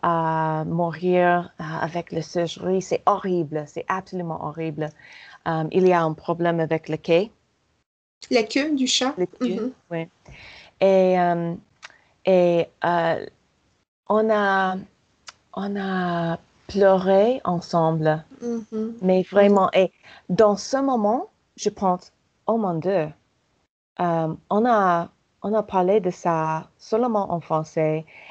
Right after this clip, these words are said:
Speaker 1: Et moi, j'adore cette femme seulement en français. Maintenant, elle ne parle pas en, elle ne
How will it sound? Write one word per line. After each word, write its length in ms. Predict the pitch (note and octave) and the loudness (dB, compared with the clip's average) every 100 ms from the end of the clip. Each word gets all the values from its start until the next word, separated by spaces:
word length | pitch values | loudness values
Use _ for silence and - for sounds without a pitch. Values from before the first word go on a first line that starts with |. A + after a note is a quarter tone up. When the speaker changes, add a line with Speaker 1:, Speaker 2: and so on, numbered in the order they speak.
| - | 0
Speaker 1:
Et 180 | F3 E3+ | 2 4
moi, 300 | F3+ G3+ A3 | 2 0 0
j'adore 480 | G#3 F3 D#3 G#3 A3+ | -2 -6 -4 -4 -4
cette 340 | - F3+ - - - | -8 -10 -10 -20 -6
femme 340 | E3 D#3 D#3 - - - _ _ | -4 -4 -6 -12 -20 -20 _ _
seulement 720 | - - B3+ C4 C4+ G#3+ F3 | -20 2 4 4 2 0 -2
en 80 | E3+ | -4
français. 380 | E3 D#3+ E3 | -6 -4 -2
Maintenant, 480 | E3+ F#3+ A3+ C4 D4+ - | -2 -2 -2 -2 -2 2
elle 260 | G#3 G#3 | 2 2
ne 140 | F#3+ F#3 | -2 -4
parle 380 | - F#3 F3 F3 | -2 0 0 0
pas 200 | F#3 F3+ | -2 -2
en, 260 | E3+ E3 - | -2 -4 -4
elle 200 | F#3+ F#3 | -2 0
ne 180 | F3+ | -2